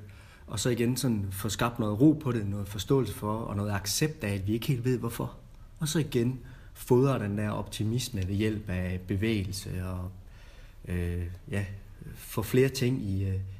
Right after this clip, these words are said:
i koppen. "Hey, hvad kan du så lave, når du ikke kan lave det her?" "Nå, jamen, du kunne, du kunne lige, øh,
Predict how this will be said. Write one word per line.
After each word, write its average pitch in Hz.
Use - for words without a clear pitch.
i 104
koppen. 117
"Hey, 117
hvad 131
kan 139
du 113
så -
lave, 120
når 110
du 98
ikke 107
kan 95
lave 101
det 104
her?" 95
"Nå, 123
jamen, 98
du 117
kunne, 104
du 117
kunne 110
lige, 123
øh, 98